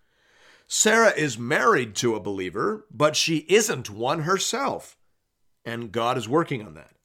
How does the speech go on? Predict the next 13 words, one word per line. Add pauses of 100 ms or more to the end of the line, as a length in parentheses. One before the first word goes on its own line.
(480)
And
I
imagine
that
many
people
who
are
listening
today (320)
find
that
encouraging.